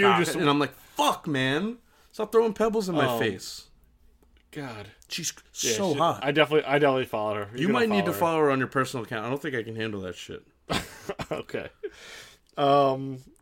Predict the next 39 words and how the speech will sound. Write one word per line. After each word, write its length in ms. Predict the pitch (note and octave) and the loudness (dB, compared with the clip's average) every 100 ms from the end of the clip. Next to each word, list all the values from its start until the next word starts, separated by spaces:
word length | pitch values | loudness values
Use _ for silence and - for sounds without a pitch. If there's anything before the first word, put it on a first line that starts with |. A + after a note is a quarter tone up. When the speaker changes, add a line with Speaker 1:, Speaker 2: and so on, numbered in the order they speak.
| _ F3+ | _ 2
Speaker 1:
all 80 | |
right, 80 | D#3+ | 4
let's 140 | E3+ F3 | 2 0
get 120 | D3+ | 2
Speaker 2:
She's 140 | G#3+ G3+ | 4 8
Speaker 1:
into 60 | |
Speaker 2:
narrating 420 | F#3+ F#3 F3+ D#3 | 10 10 8 4
my 160 | C3 C#3 | 2 0
life, 300 | A#2 G#2 - | 0 -4 -6
by 140 | A2+ | -6
the 80 | G#2 | -4
way. 100 | G#2 | -4
That's 220 | A2 B2+ | -4 -4
my 140 | B2 G#2+ | -4 -4
answer. 420 | G2+ - C2+ A2 - | -4 -8 -12 -10 -4
That's 200 | A2+ C#3 | -2 0
Speaker 1:
just, 140 | C#3 | -2
Speaker 2:
how 60 | G#2 | -4
I 40 | |
feel. 160 | - G2+ | -4 -4
Speaker 1:
just, 300 | E3 - E3 | -4 -6 -6
just 360 | D3 C3+ - - | -8 -8 -14 -6
Alicia 360 | C#3 C#3+ - C3+ | 2 2 0 -6
Schmidt. 360 | - C3+ C#3+ | -6 -6 -4
Speaker 2:
No 280 | C3 C#3+ D3 | 0 4 4
one 220 | D#3+ E3+ | 4 0
can 200 | E3 D#3+ | -2 0
watch 260 | C#3 C#3+ D3+ | 2 0 0
it 100 | C#3 | -4
except 540 | B2+ - C3 B2+ _ | -6 -4 -6 -6 _
people 300 | - B2+ C3 B2 | -6 -6 -4 -6
in 100 | A2 | -4
Germany, 460 | A#2+ C3+ C#3+ D3 | -4 -2 -4 -6
and 180 | A#2 A#2 | -6 -8
it 60 | G#2 | -10
just 200 | G#2+ - | -12 -8
doesn't 260 | A2 G#2+ | -8 -6
matter 260 | G2+ G2+ G2+ | -8 -8 -8
anymore. 360 | G2+ G2 G2+ | -8 -8 -10